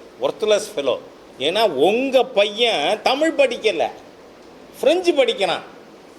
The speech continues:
வெக்கங்கெட்ட தமிழ் இன துரோகிகள். ஆனா நீங்க என்ன கட்டமைக்க நினைச்சீங்க?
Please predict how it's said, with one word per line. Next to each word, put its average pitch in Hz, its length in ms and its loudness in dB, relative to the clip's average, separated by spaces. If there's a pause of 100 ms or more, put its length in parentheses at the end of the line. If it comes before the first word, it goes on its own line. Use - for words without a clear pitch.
வெக்கங்கெட்ட 285 720 2
தமிழ் 233 300 2
இன 240 300 2
துரோகிகள். 202 880 2 (520)
ஆனா 240 220 0
நீங்க 226 240 2
என்ன 247 260 0
கட்டமைக்க 220 520 0
நினைச்சீங்க? 208 680 -2